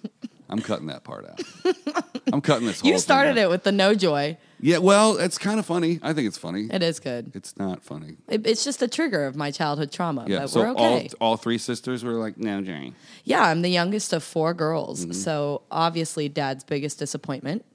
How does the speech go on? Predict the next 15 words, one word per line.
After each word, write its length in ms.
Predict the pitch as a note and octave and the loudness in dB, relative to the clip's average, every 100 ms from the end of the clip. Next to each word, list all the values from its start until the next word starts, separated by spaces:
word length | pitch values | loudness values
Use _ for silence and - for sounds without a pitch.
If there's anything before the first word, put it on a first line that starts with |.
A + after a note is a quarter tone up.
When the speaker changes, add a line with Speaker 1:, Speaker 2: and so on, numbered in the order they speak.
| - | -14
Speaker 2:
'cause 340 | D3 C3 C3+ | -10 -10 -8
I 80 | C3+ | -8
was 160 | B2+ C3 | -8 -8
his 160 | C#3+ | -10
fourth 340 | - D#3 C#3 - | -8 -6 -6 -8
attempt 440 | - C#3 B2 - | -8 -8 -8 -10
to 100 | - | -14
get 220 | C3+ B2+ | -12 -12
that 220 | - - - | -12 -12 -10
son. 480 | - B2+ B2+ B2+ - _ | -8 -8 -10 -14 -18 _
Speaker 1:
Yep. 100 | E3 | -10
Speaker 2:
And 120 | D3+ | -8
so 380 | - C#3 B2 B2+ - | -6 -4 -4 -8 -10
I 80 | C#3 | -10
think 380 | - D#3 D3+ | -8 -8 -8